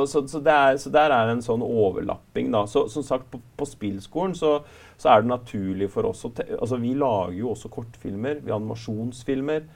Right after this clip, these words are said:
eh, og de, våre studenter er også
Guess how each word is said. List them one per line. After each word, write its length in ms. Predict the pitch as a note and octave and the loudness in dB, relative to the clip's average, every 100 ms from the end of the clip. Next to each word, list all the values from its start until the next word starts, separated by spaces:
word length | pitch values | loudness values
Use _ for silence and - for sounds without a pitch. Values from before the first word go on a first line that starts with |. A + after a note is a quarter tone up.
| - - - | -20 -20 -4
eh, 720 | A#2+ A#2+ A#2+ A#2+ A#2+ A#2+ A#2 A#2+ - - | 0 2 4 2 2 0 -2 -4 -8 -6
og 160 | G2+ A2+ | -4 -2
de, 140 | A#2+ A#2+ A#2 A2 | -2 -2 -4 -6
våre 420 | G#2+ A#2 G#2 G#2+ A2 A2 G#2+ | -2 0 2 2 2 0 -2
studenter 460 | - A2 G2+ A#2+ | -4 -4 -2 -2
er 60 | A#2 | -2
også 220 | - A2+ | 0 0